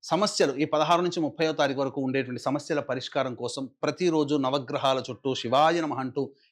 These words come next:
ఇరవై ఏడు ప్రదక్షిణలు చేసి శివుని దర్శించుకు-, దర్శించుకోవడం, అలాగే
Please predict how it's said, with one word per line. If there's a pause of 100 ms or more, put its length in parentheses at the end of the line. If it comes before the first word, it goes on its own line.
(120)
ఇరవై
ఏడు
ప్రదక్షిణలు (120)
చేసి (100)
శివుని
దర్శించుకు-,
దర్శించుకోవడం, (680)
అలాగే